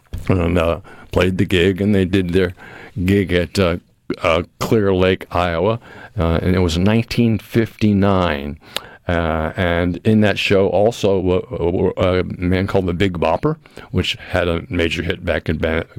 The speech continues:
then, and Richie Valens, who had two or three major hits back then. But it was very cold outside, and, uh, Buddy was just to the point where he said,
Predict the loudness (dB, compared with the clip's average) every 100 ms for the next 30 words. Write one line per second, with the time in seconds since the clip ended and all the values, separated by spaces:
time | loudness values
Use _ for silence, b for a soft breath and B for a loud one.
0 | -6 -2 0 0 0 0 0 0 0 0
1 | 0 -2 -4 -6 -10 B B 2 2 0
2 | -4 B 0 0 2 2 2 2 0 -4
3 | -4 -2 -2 -4 -2 -2 -2 -6 B B
4 | B B B B -2 0 0 -2 0 2
5 | 2 0 -2 -2 -2 0 0 0 -2 0
6 | 0 0 -4 B B B B -2 -2 -2
7 | -2 -2 -4 -8 B B B B B B
8 | B B -4 -4 -4 -4 0 2 2 2
9 | 0 0 -2 -2 -12 _ -2 0 2 2
10 | 2 2 2 0 -2